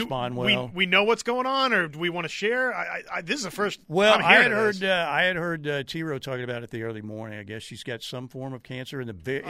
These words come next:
Speaker 1: like,
Speaker 2: Oh,
Speaker 1: the
Speaker 2: man.
Speaker 1: very, very, very early stages, and that was, uh, from, uh, hearing Toby and T J, uh, talking about that. It was Monday morning.
Speaker 2: Yeah, definitely, uh, prayers and,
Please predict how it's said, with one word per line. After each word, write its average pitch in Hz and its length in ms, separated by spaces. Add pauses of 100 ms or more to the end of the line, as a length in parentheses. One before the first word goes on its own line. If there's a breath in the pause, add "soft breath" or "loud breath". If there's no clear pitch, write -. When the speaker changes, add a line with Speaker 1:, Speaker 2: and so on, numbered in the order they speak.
Speaker 1:
like, 147 140
Speaker 2:
Oh, 143 40
Speaker 1:
the 143 60
Speaker 2:
man. 117 100
Speaker 1:
very, 185 400
very, 165 320
very 165 720
early 143 380
stages, 85 760 (540)
and 120 140
that 139 160
was, 131 340
uh, 120 260
from, 117 480
uh, 123 100 (280)
hearing 123 400 (300)
Toby 123 260
and 101 100
T 127 160
J, 98 320 (560)
uh, 107 260
talking 110 300
about 101 220
that. 101 240
It 113 60
was 98 120
Monday 107 240
morning. 90 380
Speaker 2:
Yeah, 120 200 (120)
definitely, 165 540
uh, 131 120
prayers 156 560
and, 120 260